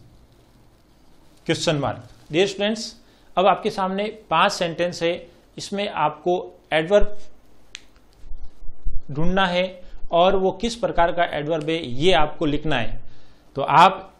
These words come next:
इस video को एक बार stop करके आप उस वाक्यों में से adverb को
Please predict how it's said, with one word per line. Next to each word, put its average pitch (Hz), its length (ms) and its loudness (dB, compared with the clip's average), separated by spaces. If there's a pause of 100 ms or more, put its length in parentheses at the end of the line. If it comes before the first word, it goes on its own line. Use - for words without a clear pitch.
(380)
इस 196 220 -2
video 160 260 4
को 202 140 2
एक 165 220 0
बार 180 340 2
stop 196 400 2
करके 180 440 0 (420)
आप 165 280 4
उस - 180 -8 (200)
वाक्यों 147 400 0 (120)
में 185 160 2
से 196 380 -2
adverb 151 300 -4
को 190 520 2